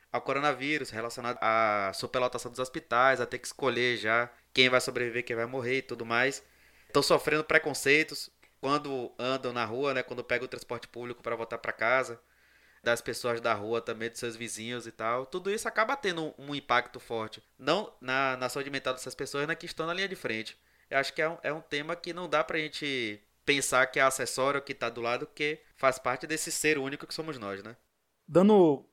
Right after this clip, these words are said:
Speaker 2: continuidade a essa questão, e-, e-, essa, essa pouca preocupação, digamos, com a saúde mental, que é colocada como, com um adjetivo, né? Um adjetivo que é coloca em, num plano subalterno.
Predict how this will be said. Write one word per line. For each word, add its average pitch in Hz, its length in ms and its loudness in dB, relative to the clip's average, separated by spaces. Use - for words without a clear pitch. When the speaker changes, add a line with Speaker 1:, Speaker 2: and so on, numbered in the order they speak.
Speaker 2:
continuidade 131 500 -2
a 131 40 -4
essa 143 120 -6
questão, 151 420 0
e-, 165 200 -6
e-, 175 140 -4
essa, 190 260 2
essa 196 160 2
pouca 247 420 2
preocupação, 151 680 2
digamos, 127 320 0
com - 80 -6
a 131 60 2
saúde 123 560 0
mental, 120 400 2
que 147 40 0
é 135 40 2
colocada 127 420 4
como, 123 340 -2
com 147 120 4
um 139 40 10
adjetivo, 131 600 8
né? 147 160 8
Um 147 100 6
adjetivo 127 380 0
que - 80 4
é 143 40 4
coloca 139 380 8
em, 117 100 0
num 143 120 2
plano 135 240 6
subalterno. 139 720 8